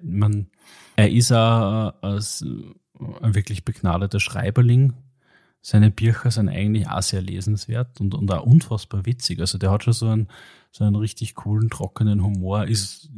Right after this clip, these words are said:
jetzt über sechzig, hat die Welt gesehen, hat irrsinnig viel durchgemacht, hat,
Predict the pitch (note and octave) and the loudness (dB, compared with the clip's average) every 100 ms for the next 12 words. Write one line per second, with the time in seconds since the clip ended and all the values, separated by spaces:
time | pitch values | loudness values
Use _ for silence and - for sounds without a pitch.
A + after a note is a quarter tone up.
0 | - - _ A#2 A2 - A2+ G#2+ G2+ F#2 | -20 -20 _ 0 2 0 -4 -2 -2 -2
1 | G2 - A#2 - G#2+ - F#2+ F#2+ G2 - | -4 -4 -6 -2 -4 -2 -2 -2 -4 -2
2 | G#2+ G#2 - A2+ G#2+ A2 G#2+ - G#2+ - | 0 2 0 -4 -4 -2 -4 -6 -10 -4
3 | A2+ - - G#2+ - - _ - - _ | -4 -2 0 0 -2 -14 _ -20 -20 _
4 | _ _ _ G#3 G#3 | _ _ _ 0 0